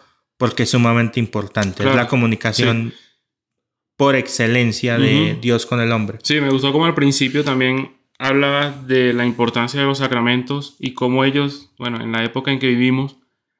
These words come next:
Speaker 2: se vuelven incluso más importantes y más relevantes hablar de ellos,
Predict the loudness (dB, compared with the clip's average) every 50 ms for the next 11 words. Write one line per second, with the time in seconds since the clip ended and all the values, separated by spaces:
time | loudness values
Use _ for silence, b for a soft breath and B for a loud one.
0 | _ _ _ _ _ _ _ _ _ _ _ _ _ _ -6 -2 0 2 2 4
1 | 4 4 2 2 2 0 0 0 -2 0 0 -2 0 2 2 2 2 0 0 0
2 | -2 -2 -2 -2 -4 -4 -4 -2 -2 -2 -2 -4 -4 -6 -6 -6 -6 -6 -6 -4
3 | -4 -4 -6 -8 -10 -12 -10 -6 -6 -4 -2 0 0 2 2 2 2 0 -2 -2
4 | -4 -6 -6 -4 -4 -4 -2 -2 0 0 2 2 2 2 2 0 0 -4 -8 -12
5 | -20